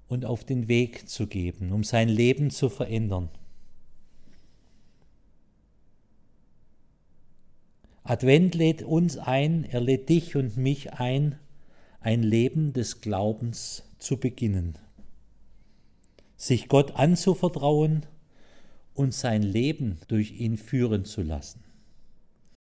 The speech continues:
Es ist eine ganz persönliche Sache zwischen mir und Gott, zwischen mir und Jesus Christus,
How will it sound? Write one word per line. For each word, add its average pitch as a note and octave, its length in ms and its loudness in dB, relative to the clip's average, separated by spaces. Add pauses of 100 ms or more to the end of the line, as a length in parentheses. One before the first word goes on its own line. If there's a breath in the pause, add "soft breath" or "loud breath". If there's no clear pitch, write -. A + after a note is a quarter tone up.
(320 soft breath)
Es A2+ 120 0
ist D3+ 160 -2
eine D#3+ 200 4
ganz D#3+ 280 0
persönliche D#3 760 0
Sache A#2 500 -4 (580 soft breath)
zwischen A2 460 -2
mir A#2 260 2 (220)
und A2+ 260 -4
Gott, - 520 -2 (520 soft breath)
zwischen G#2+ 480 -2
mir B2 420 -2 (380 soft breath)
und A#2+ 220 0
Jesus A2 580 0
Christus, - 840 -6